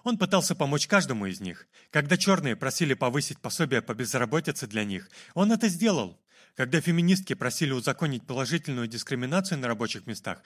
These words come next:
он и это сделал. И всё бы ничего, но если что-то делаешь, то у кого-то отбираешь. Так представители бизнеса приходили к Стивену и требовали отменить закон. Аргументы у них были убедительные,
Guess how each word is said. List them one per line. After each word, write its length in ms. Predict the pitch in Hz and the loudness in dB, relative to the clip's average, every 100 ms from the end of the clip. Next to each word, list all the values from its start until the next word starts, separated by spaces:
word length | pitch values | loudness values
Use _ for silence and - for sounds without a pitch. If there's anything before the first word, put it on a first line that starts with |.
| - - | -20 -4
он 160 | 156 156 | 0 4
и 60 | 170 | 4
это 220 | 196 175 | 4 2
сделал. 500 | 120 127 107 87 - _ - | 0 -2 -2 -4 -8 _ -6
И 80 | 147 | -2
всё 180 | 160 247 | 2 2
бы 120 | 196 | 4
ничего, 500 | 160 143 139 127 180 - - - | 2 0 -2 0 -2 -4 -12 0
но 120 | 170 | 2
если 200 | 202 208 | 4 2
что-то 300 | - 214 165 | 0 0 0
делаешь, 500 | 127 175 147 101 - | 2 2 2 0 -2
то 140 | 139 | -2
у 40 | 127 | 0
кого-то 380 | 131 139 139 | 2 2 0
отбираешь. 640 | 120 113 120 123 98 - - _ _ _ | -2 0 0 0 -2 -6 -16 _ _ _
Так 180 | 220 220 | 0 4
представители 600 | 196 - 160 156 156 135 | 2 4 2 2 2 2
бизнеса 440 | 185 170 139 135 | 0 0 -2 -2
приходили 460 | 135 139 143 143 139 | -4 -2 -2 -2 -4
к 60 | |
Стивену 460 | - 165 156 110 - | 0 2 2 -2 -4
и 80 | 151 | -4
требовали 460 | 175 202 147 160 165 | 2 2 2 0 2
отменить 500 | 156 170 170 180 117 | 0 0 2 2 0
закон. 400 | 104 107 87 - _ _ - | -4 -4 -6 -10 _ _ -6
Аргументы 500 | 170 170 196 226 175 | -2 2 4 4 2
у 40 | 135 | -2
них 180 | 120 | -2
были 160 | 113 131 | 0 2
убедительные, 760 | 131 131 127 156 127 95 87 | 2 0 -2 0 0 -2 -6